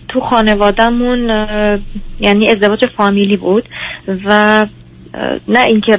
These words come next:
مثلاً کلاً به میل خودم نباشه، نه، ولی بیشتر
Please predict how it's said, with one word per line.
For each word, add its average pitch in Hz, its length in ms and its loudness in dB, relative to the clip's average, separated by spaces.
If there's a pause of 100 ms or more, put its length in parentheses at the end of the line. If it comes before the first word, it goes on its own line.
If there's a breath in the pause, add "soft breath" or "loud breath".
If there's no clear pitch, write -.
مثلاً 190 320 -4 (260)
کلاً 196 520 0
به 190 100 0
میل 185 320 0
خودم 190 540 -2
نباشه، 185 400 -2
نه، 226 360 0
ولی 208 300 2
بیشتر 202 540 -2